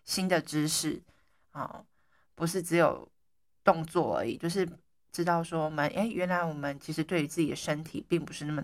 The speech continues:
了解。那我们知道说，诶，我们身体的，呃，构造，还有就是，诶，原来高潮的原理是什么？那我们就知道说，未来在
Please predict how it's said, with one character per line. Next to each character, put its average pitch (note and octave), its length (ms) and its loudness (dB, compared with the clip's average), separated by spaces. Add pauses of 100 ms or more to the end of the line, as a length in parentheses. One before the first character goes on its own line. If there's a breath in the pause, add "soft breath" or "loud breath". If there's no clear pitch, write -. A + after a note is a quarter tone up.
(120)
了 - 280 -2
解。 - 480 -6
那 F3 160 0
我 D#3+ 40 0
们 D3 120 -6
知 E3 100 0
道 D#3+ 160 8
说， D#3+ 160 0
诶， G#3+ 60 4
我 G#3 40 -2
们 D#3+ 80 -4
身 E3 220 -4
体 F3 180 -6
的， - 280 0 (360 loud breath)
呃， C3+ 260 -6
构 D#3+ 240 4
造， D3 320 4
还 D#3 140 0
有 D3 200 2
就 F#3+ 120 -8
是， D#3 180 -10
诶， F#3+ 200 0
原 E3+ 160 -2
来 D#3+ 300 0 (320 soft breath)
高 F3+ 160 4
潮 C#3+ 280 -2 (300)
的 D#3 220 2
原 D#3+ 200 0
理 F3 160 0
是 F3 160 -2
什 - 200 0
么？ - 380 -10
那 F3 120 0
我 D#3+ 60 0
们 D3 120 -6
就 D#3+ 140 -4
知 D#3+ 60 -2
道 D#3+ 120 8
说， E3+ 160 2
未 F#3 200 6
来 C#3+ 180 2
在 D3+ 320 4